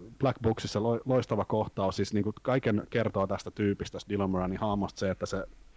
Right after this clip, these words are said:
asiakkaita on paikka täynnä, kukaan ei rahasta niitä, ne vaan kantaa kirjoja ulos, sitä ei kiinnosta. Hän lukee jotain kirjaa ja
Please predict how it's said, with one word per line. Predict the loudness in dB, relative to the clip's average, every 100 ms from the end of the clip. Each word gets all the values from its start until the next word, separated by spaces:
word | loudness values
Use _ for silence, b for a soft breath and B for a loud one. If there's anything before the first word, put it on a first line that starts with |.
| b -2
asiakkaita | 2 2 2 4 4 4
on | 0
paikka | 0 0 0 0
täynnä, | 2 4 6 4 2
kukaan | 0 4 4
ei | 4
rahasta | 2 2 2 2 0
niitä, | 2 2
ne | 0
vaan | 0
kantaa | 4 4 4 0
kirjoja | 0 2 2 2
ulos, | 2 2 0
sitä | -2
ei | 0
kiinnosta. | 2 2 0 -4 -12 B B B B 2
Hän | 4
lukee | 6 4 2 2 0 -6
jotain | -4 -2 2 2 0
kirjaa | 2 2 2 0 0 -2 -6 b b b b b b -4
ja | -4